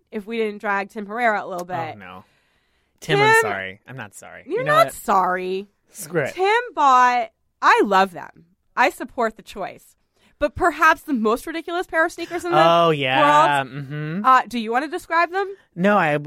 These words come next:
Speaker 2: I, I'm a guest here.
Speaker 1: <laughs> Tim bought himself a pair of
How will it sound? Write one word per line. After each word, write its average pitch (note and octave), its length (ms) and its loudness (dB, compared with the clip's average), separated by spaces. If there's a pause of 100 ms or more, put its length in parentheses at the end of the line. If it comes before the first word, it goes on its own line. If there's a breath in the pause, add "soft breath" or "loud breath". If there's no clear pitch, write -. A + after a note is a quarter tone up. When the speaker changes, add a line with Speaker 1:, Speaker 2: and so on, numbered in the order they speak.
(100)
Speaker 2:
I, D3+ 340 -2
I'm D3+ 220 -6
a - 20 -6
guest D3+ 500 -6
here. - 200 -12
Speaker 1:
<laughs> - 1600 0
Tim F#4+ 260 0
bought B4+ 260 6
himself D#4+ 300 4
a C4+ 60 -4
pair C#4 440 2
of A3+ 440 4